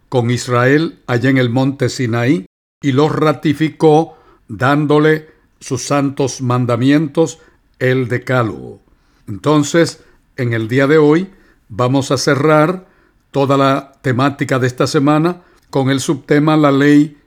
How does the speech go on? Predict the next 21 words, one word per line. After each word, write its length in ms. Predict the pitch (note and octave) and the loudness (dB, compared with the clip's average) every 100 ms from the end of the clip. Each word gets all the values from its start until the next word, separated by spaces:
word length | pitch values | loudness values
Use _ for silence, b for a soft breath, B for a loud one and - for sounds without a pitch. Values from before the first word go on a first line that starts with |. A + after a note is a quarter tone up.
| _ - | _ -4
como 280 | B2+ B2 | -2 -2
promesa 840 | B2 B2 A2+ - - D3+ C#3 - _ _ | 0 0 2 0 0 0 -2 -4 _ _
de 240 | G2+ A#2+ | -4 -2
Dios. 500 | A2+ D3 C#3 - - _ _ _ - | 0 0 -2 -4 -18 _ _ _ -6
Y 120 | C3+ | -2
aquí 540 | B2 B2 C#3+ D3+ E3 b b _ | -2 -2 0 0 -2 b b _
podremos 640 | B2+ B2 C3 C#3+ C#3+ C#3+ A2 | -4 -2 0 0 -2 -4 -4
ver 460 | C#3+ D#3+ F3 F3 b b b _ | 0 0 -2 -8 b b b _
que 80 | C3 | -6
todo 520 | B2 - E3 D3+ B2+ | -6 0 0 2 -2
parte 440 | C#3+ D3 C3+ - C3+ | -2 -2 -2 -4 -2
de 240 | B2 C#3 | 0 0
Él 220 | D#3+ F3+ - _ - | -2 -4 -12 _ -12
y 80 | C3+ | -6
que 160 | D3+ | -2
en 160 | C3 B2 | 0 0
nosotros 760 | B2 - D#3+ E3 D3+ D3+ C#3+ b b - | -2 0 0 0 0 -2 -2 b b -10
no 180 | A#2 | -2
hay 120 | C3+ C#3 | 0 0
ningún 500 | B2+ B2 A2+ C3+ B2+ | 0 0 0 0 2
mérito, 640 | D3 D#3+ E3+ - F#3+ | 2 0 -2 -4 -6